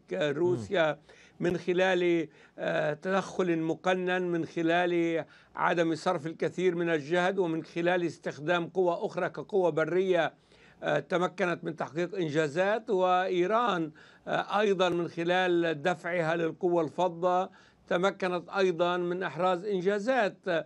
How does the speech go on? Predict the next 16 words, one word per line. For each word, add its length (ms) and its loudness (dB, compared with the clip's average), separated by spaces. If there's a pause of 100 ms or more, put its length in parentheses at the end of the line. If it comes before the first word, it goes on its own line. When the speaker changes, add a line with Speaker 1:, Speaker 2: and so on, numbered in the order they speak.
(400)
Speaker 1:
المسألة 520 2
ليست 400 -2
في 120 2
قرار 600 0
أو 140 2
رغبة 320 2
من 120 -2
قبل 260 -2
الرئيس 400 -4
ترامب 440 -2
أو 120 -2
من 120 -4
قبل 220 0
الولايات 320 0
المتحدة 400 -2
الأمريكية. 760 -4